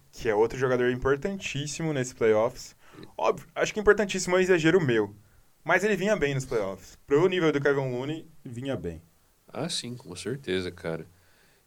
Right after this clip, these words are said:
Speaker 2: E a gente também teve um Iguodala que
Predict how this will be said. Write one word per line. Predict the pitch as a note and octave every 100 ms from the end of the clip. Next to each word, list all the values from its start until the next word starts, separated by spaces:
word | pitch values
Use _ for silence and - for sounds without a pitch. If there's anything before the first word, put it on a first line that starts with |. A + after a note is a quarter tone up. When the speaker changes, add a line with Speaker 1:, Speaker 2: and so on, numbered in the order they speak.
| _
Speaker 2:
E | G2 G#2 A2 A#2
a | A#2+
gente | A#2 A#2 C3 -
também | G#2 G2 A#2
teve | A#2+ A2+ A#2+ A#2+ A#2+ B2
um | A#2+ A#2+ A2+
Iguodala | A#2 B2 C3+ G#2+ G2 A2 B2 C3+ B2+
que | - - A2+ A#2+